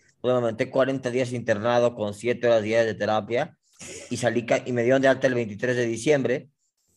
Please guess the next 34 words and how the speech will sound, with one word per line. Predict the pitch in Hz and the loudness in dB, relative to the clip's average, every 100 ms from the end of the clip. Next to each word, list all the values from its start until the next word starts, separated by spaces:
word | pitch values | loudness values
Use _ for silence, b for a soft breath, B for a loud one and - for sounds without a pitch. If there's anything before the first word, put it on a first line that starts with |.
| _ | _
para | 104 107 | -2 0
poder | 104 110 | 4 4
pasar | 113 113 | 2 0
Navidad | 113 107 110 | 0 2 0
en | |
mi | 110 107 | -2 0
casa, | 127 120 117 - _ _ - | 0 -2 -8 -10 _ _ -4
con | 110 | -2
la | 107 | 0
condición | 110 107 123 123 | 0 2 0 2
de | |
regresar | 117 101 95 98 117 120 - | 2 2 0 0 2 2 0
a | 101 | -4
seguir | 98 101 | -4 0
haciendo | 101 104 98 | 0 2 0
las | |
terapias | 98 98 90 90 | 0 -2 -4 -4
todos | 98 | -2
los | 107 | 0
días. | 135 110 82 _ _ _ _ _ _ | 0 -4 -4 _ _ _ _ _ _
Entonces, | - | -6
yo | 127 | -2
salí | 160 156 | 2 2
caminando, | 156 127 120 139 147 113 98 107 | 2 2 2 0 2 0 -2 -4
bastante | 104 113 175 202 233 226 160 123 101 92 - _ - | -4 0 0 2 2 4 4 2 -4 -8 -16 _ -8
mal, | 117 120 147 - - | -2 0 0 -2 -8
o | 104 | -6
sea, | 120 107 101 | 0 2 2
muy | 110 120 127 131 127 | 2 2 2 0 0
como | 120 113 | -2 -2
viejito, | 107 104 123 127 123 | -2 -2 -2 -2 0
haz | 123 | 0
de | 113 | 0
cuenta, | 110 110 143 175 | -2 -2 -2 -4